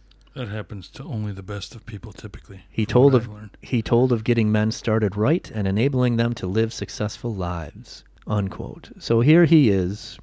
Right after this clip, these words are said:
Speaker 2: newspaper articles are being written about him, about all of his harrowing experiences working with ex-cons, right? Which he is one, by the way. But he's telling all these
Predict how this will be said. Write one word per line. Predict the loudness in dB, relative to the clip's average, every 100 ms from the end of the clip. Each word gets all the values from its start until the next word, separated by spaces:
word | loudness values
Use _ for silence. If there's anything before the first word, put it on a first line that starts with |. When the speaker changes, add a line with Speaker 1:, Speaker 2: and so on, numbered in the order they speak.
| -20 _ -20 -14
Speaker 2:
newspaper | -4 0 0 0 -2 0 0
articles | 0 -2 -2 -2
are | -2
being | -2 -2
written | -4 -4
about | -6 -4 -2 -2
him, | -4
about | -2 -2 0
all | 0 0
of | -2
his | -2 -2 -4 -10 -10
harrowing | 0 4 6 4 4 0
experiences | -2 0 2 2 -2 -4 -6
working | -6 -6 -6
with | -4
ex-cons, | -6 -8 -8 -6 -6 -10 -16 -14
right? | -10 -10 -12 _ _ _ _ _ _ _
Which | 2 4 6
he | 4
is | 4 2 2
one, | -6 -10 -16 -20 _ _ _ -14
by |
the | -10
way. | -6 -6 -8 -12 _ _ _ _
But | -4
he's | -4 -2
telling | 0 0
all | 0 0
these | 0 -4 -6